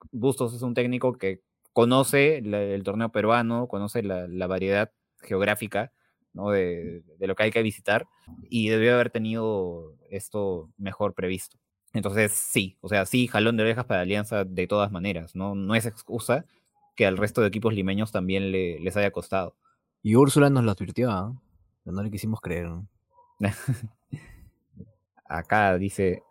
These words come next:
Speaker 1: Alpan Corvo, "Hoy día la Bandeira fue el mejor de Alianza, pero fundió
Speaker 2: ¿Hoy día
Speaker 1: velas".
Speaker 2: nomás? <laughs> Siempre es el mejor.
Speaker 1: <laughs> Sí. "Pero fundió velas a poco de terminar el partido". Eso sí, nadie le quita su gol a de-,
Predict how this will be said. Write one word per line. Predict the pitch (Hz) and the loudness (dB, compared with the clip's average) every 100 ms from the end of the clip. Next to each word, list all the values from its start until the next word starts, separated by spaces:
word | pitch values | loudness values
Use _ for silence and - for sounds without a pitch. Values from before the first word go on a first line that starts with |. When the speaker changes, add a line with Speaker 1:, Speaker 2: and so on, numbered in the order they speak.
| _ _ _ | _ _ _
Speaker 1:
Alpan | 113 110 107 95 | 2 4 4 4
Corvo, | 123 123 95 87 - | 6 6 6 0 2
"Hoy | 110 107 | 2 4
día | 120 120 | 4 6
la | 107 | 4
Bandeira | 92 98 127 120 | 2 4 4 4
fue | 104 117 120 - - | 2 2 2 0 -4
el | 104 | -4
mejor | 95 - 113 | -4 -2 0
de | 107 | 2
Alianza, | 104 117 98 87 98 _ _ | 2 2 0 -10 -18 _ _
pero | 110 98 | -2 -2
fundió | 101 98 110 113 | -4 -2 2 6
Speaker 2:
¿Hoy | 131 | 8
día | 139 135 | 8 8
Speaker 1:
velas". | 135 240 | 8 6
Speaker 2:
nomás? | - - | 4 4
<laughs> | 180 - 156 | 6 6 6
Siempre | - - 202 233 - | 4 4 4 0 0
es | 170 - | 0 -2
el | 160 131 | -6 -6
mejor. | 92 104 151 | -6 -6 -6
Speaker 1:
<laughs> | - - _ _ _ | -6 -14 _ _ _
Sí. | 196 - - - _ _ _ _ 127 | -14 -14 -20 -20 _ _ _ _ -2
"Pero | 110 107 | 0 2
fundió | 120 113 113 | 0 0 2
velas | 117 120 113 | 2 2 0
a | |
poco | 101 107 110 | -2 -2 -2
de | 107 | -2
terminar | 101 92 101 101 - | -4 -6 -6 -8 -6
el | 107 | -8
partido". | - 78 - 85 - _ _ _ - | -8 -14 -14 -18 -18 _ _ _ -14
Eso | - 110 104 | -8 -6 -4
sí, | 107 95 | -6 -6
nadie | 98 107 | -2 0
le | 107 95 | 0 -2
quita | 104 110 107 - | -4 -2 -4 -6
su | - 107 | -12 -8
gol | 95 98 107 - _ _ _ - | -2 -2 -2 -8 _ _ _ 0
a | 107 | 2
de-, | 95 | 0